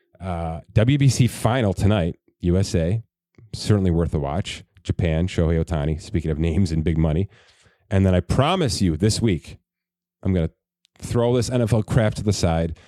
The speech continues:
I'm gonna have Keith Smith on to talk basketball. I'm gonna have Cousin Dan on to talk baseball. And we're gonna do a three-week po-, a three-pod week, non-N F L related from here out. I promise you. I'm dying for it. So if, uh, if you're an N F L only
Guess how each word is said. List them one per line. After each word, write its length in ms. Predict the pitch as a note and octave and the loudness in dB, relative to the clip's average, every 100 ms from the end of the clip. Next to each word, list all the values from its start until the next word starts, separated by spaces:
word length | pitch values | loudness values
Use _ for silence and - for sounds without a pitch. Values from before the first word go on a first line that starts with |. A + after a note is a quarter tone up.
| _ _ _ | _ _ _
I'm 100 | - | -2
gonna 120 | G2+ F2+ | 0 0
have 120 | E2+ | -2
Keith 240 | - D3 | 0 0
Smith 280 | - D3+ - | 2 0 0
on 120 | C3+ | 0
to 60 | B2+ | 0
talk 240 | C#3+ B2 | 0 0
basketball. 640 | G#2 G2+ - F#2+ F#2+ F#2+ - | 0 -2 -2 -2 -2 -2 -6
I'm 80 | F#2+ | -2
gonna 100 | F2+ | -2
have 100 | E2 | -2
Cousin 280 | - A2+ A#2+ | 2 4 4
Dan 200 | A2+ G#2+ | 4 2
on 140 | G#2 | 2
to 60 | G2+ | 0
talk 160 | G#2+ - | -2 -2
baseball. 460 | F#2 - F#2 F2+ | -4 -2 -4 -6
And 160 | - F2+ | -6 -6
we're 80 | F2+ | -4
gonna 100 | F2 | -2
do 120 | E2+ | -4
a 60 | |
three-week 580 | E2 - G2+ B2 C#3+ D3 | -4 -4 -2 2 2 0
po-, 240 | B2 F#2+ F2 | -2 -2 -2
a 80 | G2 | -4
three-pod 500 | - A#2 C#3 C3 C3 | 0 0 0 0 2
week, 360 | G2 F2+ - - _ _ _ _ _ _ _ _ _ | 0 -2 -6 -16 _ _ _ _ _ _ _ _ _
non-N 480 | F#2+ G2 G2+ G#2 G2+ | 0 2 2 2 2
F 120 | F#2+ | 2
L 100 | F#2+ | 2
related 300 | F2+ F2 F2 | 2 2 2
from 140 | E2 D#2 | 0 0
here 140 | D#2+ | 0
out. 180 | C#2 - _ | -4 -8 _
I 60 | - | -6
promise 380 | E2+ E2 E2+ | -2 -2 -4
you. 100 | C#2 C2 | -6 -2
I'm 120 | G2 | 0
dying 260 | G#2 G2 | 2 0
for 200 | D#2+ E2 | -2 -6
it. 60 | C#2+ - | -8 -10
So 360 | - F2 D#2 - - | -4 -4 -4 -8 -12
if, 240 | F2 - | -10 -6
uh, 300 | E2+ E2 D#2+ - | -4 -4 -6 -6
if 180 | F2+ - | -4 2
you're 100 | G2 | 2
an 100 | G2 | 2
N 120 | A#2+ | 0
F 120 | C3 | 0
L 140 | B2+ G#2 | -2 0
only 500 | A2+ B2 C3 C3+ | 0 0 0 -2